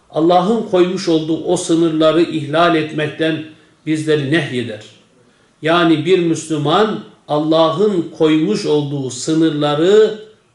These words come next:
aşamaz ve hiçbir şekilde aşmamalıdır.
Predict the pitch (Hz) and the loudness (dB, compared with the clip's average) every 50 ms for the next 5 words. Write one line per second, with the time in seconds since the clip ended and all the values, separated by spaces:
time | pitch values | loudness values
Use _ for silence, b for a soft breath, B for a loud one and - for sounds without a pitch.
0 | - - 151 143 - 156 147 139 156 165 185 196 - - - - - - - - | -10 -8 -8 -4 -2 -2 -2 0 2 2 2 2 0 -2 -8 -16 -20 -20 -20 -12
1 | - 139 147 185 175 160 151 156 143 - 160 143 - 156 151 143 139 139 151 165 | -8 -6 -6 -4 -6 -4 -6 -4 -4 -2 -4 -4 -2 -2 -2 -2 0 -2 -2 -2
2 | 185 190 - - - - _ _ _ _ - - - - - - 156 147 139 135 | -2 -2 -4 -8 -12 -20 _ _ _ _ -8 -6 -6 -4 -4 -4 -4 -2 -2 -2
3 | 123 120 117 113 113 110 110 110 - - - - | -2 -4 -6 -6 -6 -8 -12 -14 -20 -20 -20 -20